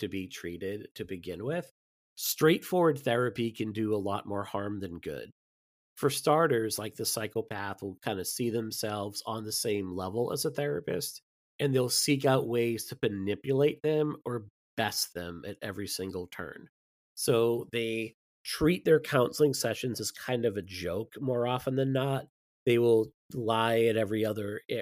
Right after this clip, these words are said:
every instance they can do it, or they'll seek to, like, turn the tables on them. They talked about, like, group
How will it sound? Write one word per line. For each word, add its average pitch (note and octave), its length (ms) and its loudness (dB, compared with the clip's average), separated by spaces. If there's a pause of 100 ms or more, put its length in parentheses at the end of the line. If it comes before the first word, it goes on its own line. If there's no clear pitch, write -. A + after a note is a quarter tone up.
(100)
every A#2 260 -2
instance G#2+ 480 -6
they G2+ 120 -4
can G2 220 -6
do E3+ 260 2
it, F3 200 4 (420)
or A#2+ 240 6
they'll A#2 220 2
seek - 460 -2
to, B2 160 0
like, G#2 240 -2
turn A2+ 300 -2
the G#2+ 60 -6
tables G2+ 500 -4
on F#2 140 -12
them. E3 340 -10 (340)
They C3 140 6
talked B2+ 360 0
about, G#2+ 240 0
like, G#2 200 -8
group E3+ 300 0